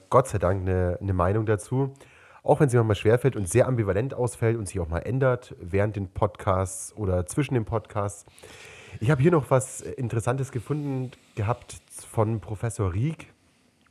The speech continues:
ähm, der das Ganze bewertet hat zu der Frage, wie stimmen eigentlich Menschen zu Maßnahmen ab, den Corona-Maßnahmen im Genauen. Das heißt, ähm,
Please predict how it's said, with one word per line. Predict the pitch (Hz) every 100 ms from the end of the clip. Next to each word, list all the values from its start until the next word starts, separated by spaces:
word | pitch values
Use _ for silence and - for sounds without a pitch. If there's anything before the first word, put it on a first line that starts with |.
| _ _ _ - -
ähm, | 101 98 101 95 113 - - - _ _
der | 110
das | 107 101
Ganze | 104 113 - 113 107 104 101 -
bewertet | 104 98 113 117 101
hat | 107 - - _
zu | - - - 104 104 104 104 98 98 - _ _ - - -
der | 98
Frage, | 92 - 90 104 104 104 101 - _
wie | 101 104 117
stimmen | - 135 131
eigentlich | - 107 110 -
Menschen | 104 117 - 110
zu | -
Maßnahmen | 95 85 131 143 135 139
ab, | 139 - - - _
den | 107 95
Corona-Maßnahmen | - 92 120 135 131 123 123 120 127 123 - _ _ _
im | 113 101
Genauen. | 104 104 113 127 127 _ - _ _ _ _ -
Das | 104
heißt, | 101 104 - -
ähm, | 104 98 95 98 95 98 98